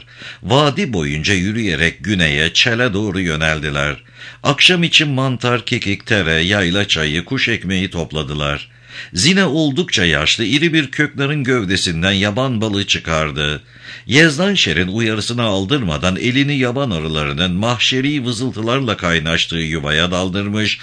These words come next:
avuç avuç bal dolu petekler çıkarmıştı. Arılar Zine'nin her tarafına üşüşmüş ama dokunmamışlardı ona. Zine ağaçtan iki yüz metre uzaklaşmasına rağmen üzerinde hala arılar vardı.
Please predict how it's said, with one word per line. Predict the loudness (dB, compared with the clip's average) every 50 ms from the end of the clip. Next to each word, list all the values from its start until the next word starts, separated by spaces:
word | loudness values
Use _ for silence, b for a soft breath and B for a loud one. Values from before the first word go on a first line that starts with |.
| B B B B B
avuç | 0 2 2 2 4 2 2
avuç | 2 2 0 0 0 0 0 0
bal | 0 0 2 2 2 0 0
dolu | 0 0 0 -2 0
petekler | -2 -2 2 2 2 2 2 2 2 2 2 2
çıkarmıştı. | 2 0 0 2 0 0 0 0 0 0 0 0 0 0 -2 -2 -2 -4 -6 -12 -20 -20 -20 -20 -20 -20 -20 -20 B B B B B B B B
Arılar | B 2 4 4 4 4 4 4 4
Zine'nin | 2 2 0 2 2 2 2 2 2
her | 2 2 2 2
tarafına | 0 -2 -2 0 0 -2 -2 -2 -2 0
üşüşmüş | 0 0 -2 0 -2 -2 -2 -2 0 0 0
ama | 0 0 -2 -2
dokunmamışlardı | -2 -2 -2 -2 -2 -2 -2 -2 -2 -2 -2 -2 -2 -2 -2 -2 -2 -4 -4
ona. | -4 -4 -4 -4 -4 -4 -6 B B B B B B
Zine | -2 2 4 4 6 4 4
ağaçtan | 4 2 2 2 2 0 0 0 0 -2
iki | -2 -4 -4 -2
yüz | 0 0 0 0
metre | 0 -2 -2 -2 -2 -4
uzaklaşmasına | -2 -2 -2 -2 -2 -2 -2 -2 -2 -2 -2 -2 -4 -4 -4 -2 -2 0 0
rağmen | 0 -2 -2 -2 0 -2 -2 -2 -2
üzerinde | -4 -4 -2 -2 -2 -2 -2 -2 -2 -2
hala | -2 0 0 2 2 2 2 2 2 0 0 0
arılar | -2 -2 0 0 0 0 0
vardı. | 0 0 -2 -2 -2 -2 -4 -4 -4 -4 -4 -6